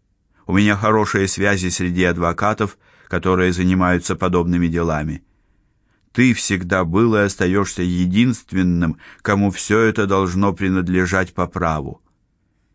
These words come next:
Иверсон прокашлялся и сказал, повысив голос, чтобы шумящий транспорт не заглушил его слова. «Разумеется, Йон.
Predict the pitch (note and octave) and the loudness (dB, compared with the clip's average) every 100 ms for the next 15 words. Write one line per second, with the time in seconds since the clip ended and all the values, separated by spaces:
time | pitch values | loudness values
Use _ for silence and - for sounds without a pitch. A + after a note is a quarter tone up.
0 | _ _ _ _ - A2+ A2 A2 - G#2+ | _ _ _ _ 0 2 2 0 0 0
1 | F#2+ G2 F#2 G#2 A2+ - A2 A2 G#2+ G2+ | 0 -2 -2 -2 -2 -2 -2 0 -2 -2
2 | - - F#2+ G#2 G#2+ F#2 F#2 F2+ F#2+ - | -2 -2 0 0 0 0 -2 0 0 0
3 | F2 E2+ E2+ G#2 A2+ A2 - - - - | -2 -4 0 0 2 -2 -4 -10 -20 -20
4 | - - F#2 G2 F2+ - F#2+ F#2+ F2+ - | -8 -4 0 0 0 0 0 2 0 -2
5 | E2+ D#2+ F#2 G#2+ G#2+ - G#2+ - - _ | -6 -2 -2 0 0 -2 -4 -6 -18 _
6 | - G2 G2+ F#2 F#2 F2+ G#2 G2+ F#2 F2 | -2 0 0 0 -2 -2 0 0 2 0
7 | E2+ D#2+ E2 D#2 C2+ _ _ _ _ _ | -2 -2 -2 -2 -4 _ _ _ _ _
8 | _ _ _ - D2+ D#2+ E2+ F#2+ G2 G#2 | _ _ _ -10 -4 -4 -2 0 2 2
9 | F#2+ D2 - D2 C2+ C#2 C2+ A1+ - | 2 -2 -6 -6 -6 -6 -8 -8 -14